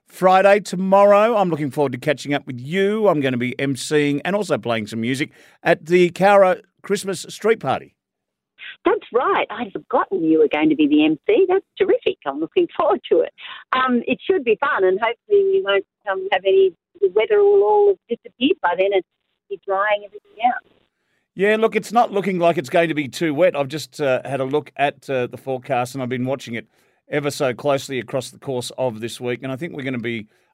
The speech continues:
Speaker 1: okay with a medium chance of a shower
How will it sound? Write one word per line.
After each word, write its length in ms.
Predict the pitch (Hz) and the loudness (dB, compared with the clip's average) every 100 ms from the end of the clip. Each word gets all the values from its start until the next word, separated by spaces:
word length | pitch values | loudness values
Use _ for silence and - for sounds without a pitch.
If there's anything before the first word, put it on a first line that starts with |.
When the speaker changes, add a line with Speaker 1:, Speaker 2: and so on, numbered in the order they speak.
| _ 147 | _ 0
Speaker 1:
okay 480 | 147 120 151 135 | 0 0 0 2
with 280 | 123 123 110 | 0 -4 -2
a 340 | 131 123 120 - _ | -2 -2 -4 -8 _
medium 400 | 143 160 151 139 | -4 -4 -2 -4
chance 400 | 120 147 131 123 | -6 -6 -6 -8
of 80 | 110 | -10
a 40 | |
shower 440 | 110 131 117 117 | -8 -2 0 0